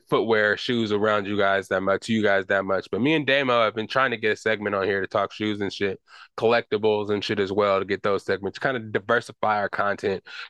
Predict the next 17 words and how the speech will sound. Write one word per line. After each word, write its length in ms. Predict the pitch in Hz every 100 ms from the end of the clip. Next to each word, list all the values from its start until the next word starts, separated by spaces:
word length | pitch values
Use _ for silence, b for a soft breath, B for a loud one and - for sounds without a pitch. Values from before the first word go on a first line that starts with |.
| _
But 160 | 117
you 60 | 143
see 180 | 135 170
with 140 | 127
the 80 | 107
shit, 140 | -
I 20 | 135
got 160 | 127
the 180 | - 123
Sabrinas 380 | 107 113 117 107
back 260 | 110 107 -
there. 420 | 107 107 104 101 B B B
I 60 | 120
got 240 | 127 117
the, 120 | - 110
uh, 380 | 110 107 104
Inosuke 920 | 104 107 120 117 - 117 113 113 107